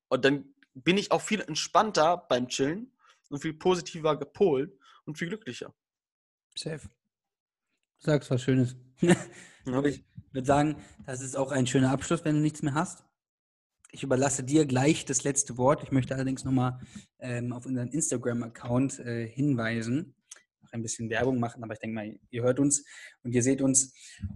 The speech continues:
Speaker 2: Und ihr wollt uns vielleicht auch noch öfter hören, dann, ähm,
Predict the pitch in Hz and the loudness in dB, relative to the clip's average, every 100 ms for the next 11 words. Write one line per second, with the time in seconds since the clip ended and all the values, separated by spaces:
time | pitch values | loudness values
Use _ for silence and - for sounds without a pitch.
0 | - - 123 120 123 107 - - _ 127 | -14 -6 -2 0 0 -2 -8 -12 _ 6
1 | 143 151 139 - - - - 131 135 131 | 8 8 8 4 0 0 4 8 8 8
2 | 127 175 180 147 127 127 170 156 - - | 6 4 6 8 8 8 6 0 -10 4
3 | 127 135 139 139 139 127 127 127 127 127 | 6 6 4 2 0 0 2 4 2 0
4 | - | -10